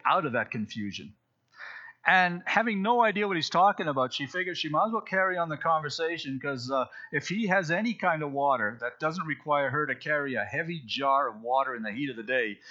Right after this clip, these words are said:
she's good for that. She knows there's something more going on, but she has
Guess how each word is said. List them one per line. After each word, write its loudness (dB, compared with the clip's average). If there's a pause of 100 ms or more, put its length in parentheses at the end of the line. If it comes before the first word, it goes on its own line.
(180)
she's -2
good 0
for -4
that. 0 (1700)
She 0
knows 4
there's 0
something 2
more 2
going 0
on, 4
but 0
she -2
has -2